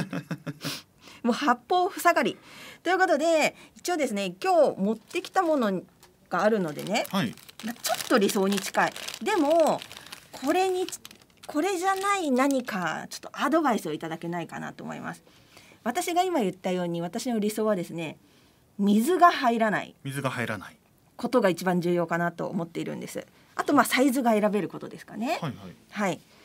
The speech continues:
Speaker 2: 今回持ってきたのはこのような、あの、まあ、何の変哲もないような、こう、ゴム手袋に見えるんですが、
Speaker 1: オレンジ色でね、
Speaker 2: オレンジ色ね。
Speaker 1: ちょっと長めで。
Speaker 2: はい。で、な-、長めなんですけど、こう、ギャザーがついてて、こ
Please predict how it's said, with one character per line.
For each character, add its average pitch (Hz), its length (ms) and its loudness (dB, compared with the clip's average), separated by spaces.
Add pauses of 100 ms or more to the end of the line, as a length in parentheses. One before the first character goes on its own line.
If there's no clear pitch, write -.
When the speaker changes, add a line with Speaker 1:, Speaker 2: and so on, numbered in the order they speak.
(240)
Speaker 2:
今 453 160 -4
回 349 140 6
持 214 120 4
っ 190 60 -4
て 247 160 -6
き 254 60 -16
た 269 120 -4
の 220 120 0
は 156 100 -4
こ - 120 -8
の 190 120 -2
よ 208 140 0
う 175 40 -2
な、 156 220 -8 (100)
あ 170 120 -10
の、 165 180 -10
ま 170 160 -6
あ、 165 40 -6
何 175 220 -2
の 269 80 -2
変 294 200 -6
哲 294 200 -8
も 277 120 -6
な 294 120 -4
い 294 100 -6
よ 196 120 -2
う 160 60 -6
な、 156 120 -8
こ - 160 -12
う、 147 40 -10
ゴ 160 120 -10
ム 170 140 -6
手 170 100 -10
袋 196 320 -6
に 156 120 -8
見 170 180 -4
え 196 60 -6
る 175 100 -4
ん 151 100 -8
で - 80 -12
す - 200 -14
が、 233 360 0 (400)
Speaker 1:
オ 151 80 -6
レ 147 120 -2
ン 139 260 -4
ジ 139 180 -6
色 123 160 -2
で 117 140 -2
ね、 160 80 2
Speaker 2:
オ 208 40 4
レ 208 60 2
ン - 20 2
ジ 208 60 2
色 208 40 2
ね。 180 60 2
Speaker 1:
ち - 40 0
ょ - 20 4
っ - 20 4
と - 20 2
長 123 300 2
め 139 180 -2
で。 131 100 -2
Speaker 2:
は 202 60 4
い。 190 180 2 (580)
で、 381 120 -6
な-、 226 260 -2
長 196 220 0
め 226 100 0
な 233 100 0
ん 196 60 -2
で 160 80 -6
す - 80 -20
け 165 80 -10
ど、 165 100 -8
こ 165 120 -10
う、 - 20 -8
ギ 170 120 -4
ャ 359 80 4
ザ 392 140 6
ー 285 40 2
が 185 120 2
つ 220 140 -6
い 202 80 -4
て - 100 -18
て、 165 100 -8
こ - 100 -16